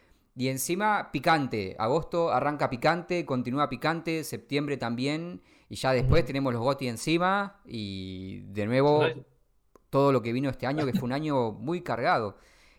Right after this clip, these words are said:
Speaker 1: Em, y ya
Speaker 2: Todo rico.
Speaker 1: arrancamos con todo. Baldur's Gate salió hace dos días. Eh, voy a entrar de lleno a eso. Aunque no sé, ¿ju-, ¿jugaste algo? ¿Pudiste, eh?
Speaker 2: Sí, sí, jugué, jugué, jugué. O sea, eh, hice muy poco,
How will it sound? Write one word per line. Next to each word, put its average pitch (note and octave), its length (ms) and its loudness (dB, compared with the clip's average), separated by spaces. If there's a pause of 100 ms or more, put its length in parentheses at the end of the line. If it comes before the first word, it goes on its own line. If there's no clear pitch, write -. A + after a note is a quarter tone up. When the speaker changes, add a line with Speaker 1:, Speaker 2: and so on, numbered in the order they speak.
Speaker 1:
Em, F#2+ 720 -2 (280)
y - 80 -12
ya D#3+ 220 4
Speaker 2:
Todo D3+ 120 6
rico. C#3+ 100 4
Speaker 1:
arrancamos F3+ 540 2
con A#2+ 240 -4
todo. F#3 420 2
Baldur's C3+ 400 -2
Gate E3+ 220 -2
salió D3+ 480 -2
hace B2 260 -6
dos C3 200 -2
días. E3+ 600 -4 (760)
Eh, F#2+ 320 -6
voy A#2 120 -2
a C#3 60 0
entrar C3 280 0
de A2+ 120 -4
lleno F3 280 0
a B2 120 0
eso. C3+ 420 -4 (680)
Aunque A2 260 -2
no A#2+ 100 -2
sé, D3 220 -2
¿ju-, - 160 -14 (100)
¿jugaste C#3+ 420 2
algo? F#3 240 4
¿Pudiste, E3+ 440 0 (520)
eh? - 200 -14
Speaker 2:
Sí, E3+ 100 2
sí, F3 240 2
jugué, C#3 200 4
jugué, C3 160 -6
jugué. B2+ 160 -10
O - 40 -18 (220)
sea, D3 340 4 (600)
eh, C3 560 0
hice D3+ 200 -4
muy D3+ 120 -2
poco, E3 500 0